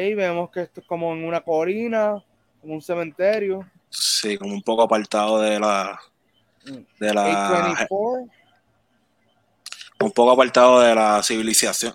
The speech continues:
Speaker 2: civilización.
Speaker 1: Sí.
Speaker 2: Ok.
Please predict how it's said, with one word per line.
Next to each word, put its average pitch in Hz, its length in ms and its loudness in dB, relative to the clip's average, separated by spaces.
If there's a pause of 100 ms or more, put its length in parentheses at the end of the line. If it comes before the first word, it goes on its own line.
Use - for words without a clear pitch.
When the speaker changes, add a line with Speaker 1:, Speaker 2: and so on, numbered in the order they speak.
(120)
Speaker 2:
civilización. 113 840 -4
Speaker 1:
Sí. - 180 -20 (3250)
Speaker 2:
Ok. 98 180 -12